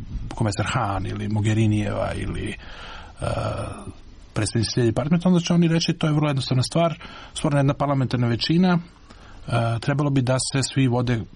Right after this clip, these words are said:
prema tome da ta većina mora da ima i posledicu u izboru jedne vlade. Ali oni tu zaboravljaju na dve, ja ću reći, sitnice.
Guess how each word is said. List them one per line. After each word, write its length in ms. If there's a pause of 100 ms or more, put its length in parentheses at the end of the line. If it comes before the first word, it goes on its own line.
(220)
prema 220
tome 340
da 200
ta 180
većina 360
mora 240
da 300 (400)
ima 340
i 100
posledicu 680
u 160
izboru 280
jedne 180
vlade. 400 (920)
Ali 180
oni 220
tu 100
zaboravljaju 460
na 160
dve, 440 (320)
ja 120
ću 100
reći, 220
sitnice. 460